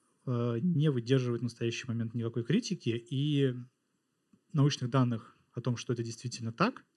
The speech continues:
нет. А следующий миф говорит о том, что при, в пластической хирургии, если мы используем,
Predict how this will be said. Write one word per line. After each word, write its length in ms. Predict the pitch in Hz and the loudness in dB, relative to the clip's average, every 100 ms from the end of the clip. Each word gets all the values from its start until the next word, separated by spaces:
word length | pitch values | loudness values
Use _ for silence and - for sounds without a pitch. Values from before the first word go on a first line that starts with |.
| _ _ | _ _
нет. 320 | 135 131 160 - _ _ _ _ _ _ _ _ _ _ _ _ _ _ _ - _ _ _ _ _ _ _ _ - | -8 -4 -6 -8 _ _ _ _ _ _ _ _ _ _ _ _ _ _ _ -20 _ _ _ _ _ _ _ _ -4
А 240 | 131 127 | 0 0
следующий 460 | 127 254 277 - 170 | 0 2 2 2 4
миф 240 | 180 277 | 6 6
говорит 300 | 175 147 143 | 4 4 4
о 40 | 139 | 2
том, 260 | - 247 | 4 4
что 760 | 220 - 151 147 147 135 127 127 _ _ _ _ _ _ _ _ | 2 0 2 6 6 6 4 -2 _ _ _ _ _ _ _ _
при, 180 | 127 139 | -4 -2
в 80 | - | 0
пластической 520 | 135 151 131 - 131 | 0 0 -4 -4 -4
хирургии, 520 | - 131 143 277 277 | -2 -2 0 0 2
если 260 | 139 - 127 | 2 0 2
мы 120 | 123 | 2
используем, 640 | 120 147 135 123 117 120 | 2 2 2 0 -2 -6